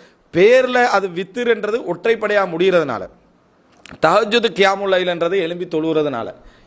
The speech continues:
எழும்பி தொழுகிறதுனால, தராவீஹ்ன்றது ராகத்தாக ரமதான்ல மட்டும் இஷாவும், இஷாவுக்கு பின்னால தொழுகிறதுனால, இதுதான் தொழுகைக்குரிய பேர்கள். எல்லாம் வெவ்வேறு தொழுகைகள் அல்ல, எல்லாம்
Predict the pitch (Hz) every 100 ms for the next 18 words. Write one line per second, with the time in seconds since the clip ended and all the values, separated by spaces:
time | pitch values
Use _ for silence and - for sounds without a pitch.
0 | _ 143 165 196 247 - - _ - 170
1 | 185 175 156 131 117 - - 143 185 190
2 | 156 160 151 190 - _ _ _ _ _
3 | - 151 165 185 185 180 165 175 160 180
4 | 175 170 160 185 170 170 165 156 - 147
5 | 170 160 147 151 151 165 - - _ _
6 | - - 180 180 151 131 104 92 - 135
7 | 131 180 208 - - - - 165 202 214
8 | 190 160 165 196 160 147 139 139 - -
9 | - _ _ 143 175 202 208 202 208 -
10 | 143 170 175 214 196 - 165 147 143 165
11 | 147 127 110 - _ _ _ - 135 180